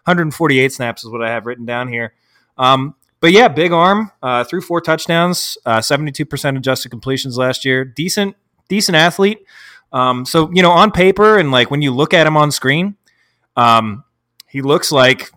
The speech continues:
uh, you know, he looks like a, like a modern quarterback, like a Josh Allen, like, just a big, big athletic looking dude.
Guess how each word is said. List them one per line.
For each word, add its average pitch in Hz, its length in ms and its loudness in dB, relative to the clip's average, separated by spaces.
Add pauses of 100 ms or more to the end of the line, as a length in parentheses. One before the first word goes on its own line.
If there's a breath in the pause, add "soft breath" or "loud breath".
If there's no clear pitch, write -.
(180)
uh, 120 380 0
you 139 100 -2
know, 127 120 -2
he 131 80 0
looks 143 340 -4 (360)
like 135 200 2
a, 127 140 0 (160)
like 131 240 -2
a 127 40 0
modern 139 320 4
quarterback, 156 480 0
like 113 120 -4
a 117 40 -6
Josh 127 300 0
Allen, 147 300 2
like, 117 160 -4
just 120 200 -8
a 107 40 -14
big, 131 420 0 (120)
big 139 200 2
athletic 135 420 0
looking 127 280 -6
dude. 139 400 2